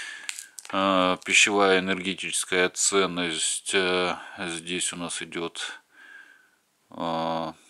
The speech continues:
сто восемьдесят шесть и пять килокалорий на сто грамм. Здесь у нас триста двадцать пять грамм. М, так.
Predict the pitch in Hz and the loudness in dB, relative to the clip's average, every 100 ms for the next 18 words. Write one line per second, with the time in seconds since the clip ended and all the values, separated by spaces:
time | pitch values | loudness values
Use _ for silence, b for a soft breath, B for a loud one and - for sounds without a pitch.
0 | b - - 101 90 - 90 90 92 - | b -8 0 2 2 0 -2 -2 0 2
1 | 98 85 - 85 - 95 - - 87 87 | 2 2 -2 -10 0 0 0 -2 -2 0
2 | - 120 143 165 147 127 120 - 131 120 | 4 4 6 6 6 2 0 0 -2 0
3 | 120 123 117 107 B B B B _ 92 | 4 6 6 2 B B B B _ -6
4 | 87 101 131 120 - 104 98 110 - - | -4 2 2 4 2 0 2 2 0 -2
5 | 104 - 90 92 - - _ - - 147 | -4 -2 -2 -2 -2 -6 _ -6 -4 -6
6 | - 82 82 80 - B B B B B | -6 -2 -2 -4 -12 B B B B B
7 | _ _ _ _ - - 87 82 80 - | _ _ _ _ -20 -12 -8 -6 -8 -10
8 | - - - - | -4 -2 -2 -6